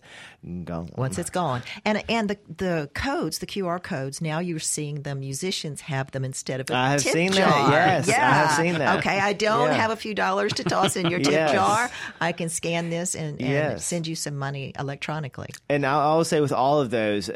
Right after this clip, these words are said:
Speaker 1: the moment, if, if you, if you have sent something to the wrong person, the moment you realize that, the, as soon as possible, contact the bank, contact the account where you sent it from, because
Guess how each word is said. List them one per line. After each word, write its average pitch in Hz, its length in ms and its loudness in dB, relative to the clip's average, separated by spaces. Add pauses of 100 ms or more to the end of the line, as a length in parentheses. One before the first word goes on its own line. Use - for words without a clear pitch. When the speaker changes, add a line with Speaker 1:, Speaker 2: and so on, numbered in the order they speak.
Speaker 1:
the 120 220 0
moment, 131 640 0
if, 117 180 -2
if 143 220 -2
you, 151 320 0
if 131 180 -4
you 180 140 2
have 175 160 4
sent 160 300 -2
something 113 320 -6
to 107 100 -12
the 110 100 -6
wrong 98 280 -4
person, 95 400 -8
the 104 80 -4
moment 147 500 0
you 123 100 -4
realize 104 360 -2
that, - 260 -14
the, - 400 -12
as 143 260 0
soon 156 440 0
as 123 180 -2
possible, 107 560 -4
contact 101 720 -6
the 104 100 -6
bank, 98 380 -8
contact 110 480 -8
the 104 80 -12
account 92 400 -12
where 95 160 -10
you 87 180 -14
sent 92 380 -10
it - 100 -12
from, 87 320 -8
because 90 400 -10